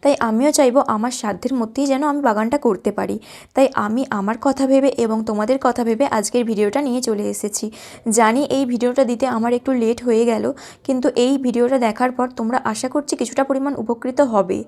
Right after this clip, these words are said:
তাই তোমাদের কাছে রিকোয়েস্ট, তোমরা এই ভিডিওটা স্কিপ না করে পুরোটা দেখতে থাকো।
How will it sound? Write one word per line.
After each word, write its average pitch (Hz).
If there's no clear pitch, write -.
তাই 311
তোমাদের 247
কাছে 294
রিকোয়েস্ট, 254
তোমরা 233
এই 247
ভিডিওটা 220
স্কিপ 226
না 226
করে 240
পুরোটা 240
দেখতে 220
থাকো। 208